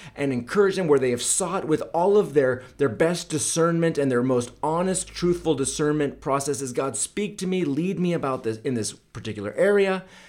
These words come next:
And you've heard, and it's just turned out not to be the case. And you find yourself disappointed and, and even, like, doubting, uh,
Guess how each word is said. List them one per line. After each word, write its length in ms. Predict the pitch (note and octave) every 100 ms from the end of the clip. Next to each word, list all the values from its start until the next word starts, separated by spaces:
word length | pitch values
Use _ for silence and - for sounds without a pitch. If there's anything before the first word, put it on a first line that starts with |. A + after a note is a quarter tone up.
| - - -
And 160 | - B2
you've 160 | A2
heard, 720 | - G#3+ A#3+ A3+ A3+ G3+ G#3+ - - - _ -
and 220 | D#3+ D3+
it's 140 | D3
just 380 | - - G#3 G#3
turned 300 | - D#3+ D#3
out 220 | C#3 A#2+
not 280 | A#2+ B2 G#2
to 100 | C3
be 340 | G2 A2 G2 F#2+ _ -
the 80 | A#2
case. 420 | A#2 F2+ - - _ _ -
And 460 | D3 C#3 C3 B2+ A#2
you 240 | A#2 A#2
find 240 | A#2 A2+
yourself 240 | A2 A2 F2+
disappointed 760 | G#2 - - E3 D#3+ D3 C3 - - - -
and, 260 | B2 B2 B2+
and 180 | D#3 D#3
even, 500 | G3+ B3 C4 D4+ -
like, 280 | D3 E3 B2
doubting, 480 | A2 F3 G3 F#2+ E2+
uh, 480 | F#2+ - - F#2